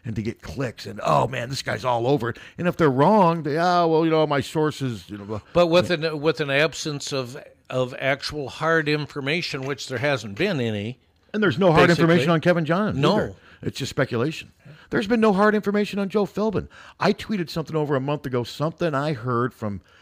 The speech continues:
Speaker 1: very reliable sources saying what they had heard.
Speaker 2: Uh-huh.
Speaker 1: And, but I didn't say it was a done deal. I said, I, I said, "I can't say this with absolute," I'm just,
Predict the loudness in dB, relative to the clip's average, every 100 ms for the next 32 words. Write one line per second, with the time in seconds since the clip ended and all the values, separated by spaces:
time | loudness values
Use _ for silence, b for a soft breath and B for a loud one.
0 | b 2 6 8 6 4 0 0 0 2
1 | 4 4 2 -2 -2 -2 -2 -8 -10 B
2 | B -18 -14 0 4 4 4 2 4 6
3 | 8 6 2 -6 -12 -16 -18 -18 -6 -2
4 | 0 0 2 2 2 0 0 0 -2 -6
5 | -6 -6 -6 -4 0 0 0 -4 -6 -4
6 | -4 -6 B -6 -2 0 0 0 0 -2
7 | -4 -6 -6 -4 -2 0 0 -2 -4 -4
8 | -6 -8 -8 -10